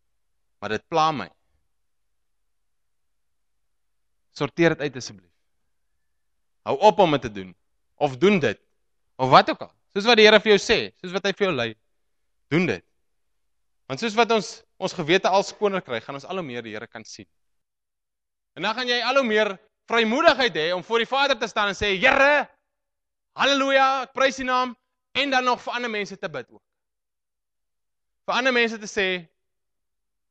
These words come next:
voor die Here,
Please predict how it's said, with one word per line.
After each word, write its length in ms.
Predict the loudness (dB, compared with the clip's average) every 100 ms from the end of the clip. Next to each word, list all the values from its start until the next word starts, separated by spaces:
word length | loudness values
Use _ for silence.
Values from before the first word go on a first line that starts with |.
| _ _ _ _ _ _ _ _ _ _ _ _ _ _ _ _ _ _ _ _
voor 140 | -2 2
die 140 | 6
Here, 280 | 4 4 -6